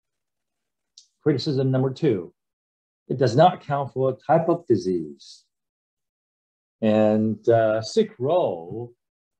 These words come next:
theory only applies to, uh,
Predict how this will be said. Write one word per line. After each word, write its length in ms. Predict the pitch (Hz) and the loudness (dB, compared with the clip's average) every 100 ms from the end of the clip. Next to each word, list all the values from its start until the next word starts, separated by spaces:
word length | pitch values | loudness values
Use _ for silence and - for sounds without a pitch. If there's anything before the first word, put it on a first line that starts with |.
| _ - | _ 0
theory 380 | 185 185 107 - | 2 4 2 2
only 300 | 170 240 208 | 0 0 -2
applies 500 | - - 127 131 - | -4 -6 -4 -4 -8
to, 480 | 117 113 104 104 107 | -8 -6 -6 -8 -6
uh, 240 | 110 104 | -2 0